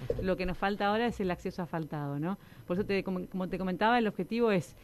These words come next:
Speaker 2: que la preparación del camino la hagamos nosotros y después ya el asfaltado directamente lo haga Vialidad.
Speaker 1: Bien, la pandemia no ha terminado y en materia de salud,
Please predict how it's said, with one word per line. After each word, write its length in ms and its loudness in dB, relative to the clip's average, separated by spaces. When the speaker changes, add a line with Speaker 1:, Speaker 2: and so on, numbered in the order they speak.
Speaker 2:
que 80 -2
la 100 4
preparación 460 2
del 160 4
camino 320 0
la 80 2
hagamos 300 2
nosotros 720 4
y 100 2
después 260 2
ya 100 4
el 60 4
asfaltado 460 2
directamente 480 0
lo 120 2
haga 200 0
Vialidad. 380 -2
Speaker 1:
Bien, 200 -2
la 120 2
pandemia 340 0
no 120 2
ha 20 -4
terminado 540 0
y 80 2
en 80 2
materia 360 0
de 60 4
salud, 420 -2